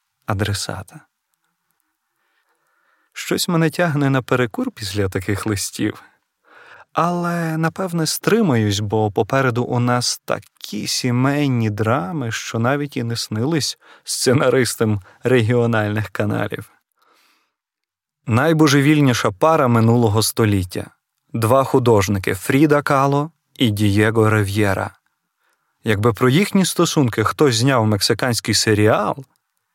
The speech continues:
то бабусі дивилися його по телеку з валер'янкою, а дідусі замість віагри. Зради, биття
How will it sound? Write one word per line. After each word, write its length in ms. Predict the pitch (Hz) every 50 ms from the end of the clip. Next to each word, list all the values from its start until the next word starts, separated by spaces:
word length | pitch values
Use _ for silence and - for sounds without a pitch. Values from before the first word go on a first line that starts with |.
| _ _ _ _ _ _ - - - - - _ _ _ _ _
то 400 | - 113 110 113 113 113 110 107
бабусі 800 | 101 101 107 101 101 113 135 156 147 - - 123 113 104 101 110 - -
дивилися 920 | 117 110 117 110 120 120 120 110 107 - - 110 107 107 107 104 101 104 - _ _ _ _
його 560 | - 120 110 104 92 104 110 107 107 101 101 - _ _
по 100 | - 110
телеку 460 | 104 - 117 110 104 104 98 - 104
з 80 | 98 98
валер'янкою, 840 | 98 101 92 92 95 92 92 90 90 98 101 104 - 151 160 170 185 - _ _ _ _ _ _ _ _ _ _ _
а 120 | - 117 110
дідусі 760 | 101 113 110 104 104 92 - - - 113 120 147 175 233 - _ _ _ _ _ _ -
замість 580 | 113 104 107 120 135 139 135 127 - - -
віагри. 720 | 107 104 104 101 98 95 98 95 92 90 - - - - - _ _ _ _ _ _ _ _ _ _ _ _ _ _ _ _ _ _ _ _ _ _ _ _ _ _ _ -
Зради, 640 | 107 95 101 107 110 120 110 90 90 87 82 - - _ _ _ - - - _ -
биття 440 | - 98 98 127 127 - - 160